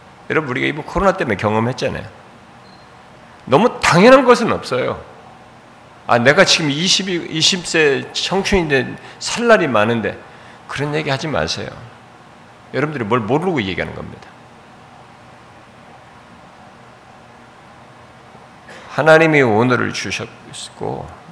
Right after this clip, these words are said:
내일을 주시면 감사한 겁니다. 여러분들이 일용할 양식만 뿐만 아니라 일용할 삶을 생각하셔야 돼요.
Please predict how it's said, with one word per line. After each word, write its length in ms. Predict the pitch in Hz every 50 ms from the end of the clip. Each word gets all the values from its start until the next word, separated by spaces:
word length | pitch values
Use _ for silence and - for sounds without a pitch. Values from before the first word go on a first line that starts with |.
| - - - 92
내일을 420 | 110 127 143 147 143 135 127 117
주시면 540 | - - 104 95 - 107 101 95 92 90 87
감사한 540 | - - 82 90 92 - - 85 85 - -
겁니다. 460 | - 76 76 73 - - - - - - - - - - - - - - - - - - - - - - - - - - - - - - - - - - - -
여러분들이 640 | - 123 139 139 139 135 139 135 123 104 92 - - - - - - - -
일용할 600 | 117 127 139 147 156 160 160 151 143 131 117 104
양식만 640 | 95 101 113 110 - - 117 101 113 104 90 82 -
뿐만 280 | 98 98 98 95 90
아니라 200 | 80 80 80 80
일용할 500 | 78 87 110 120 131 131 123 117 104 104
삶을 420 | 101 - - 120 120 123 117 107 101
생각하셔야 560 | 101 104 - 92 90 - - - - - -
돼요. 180 | - - -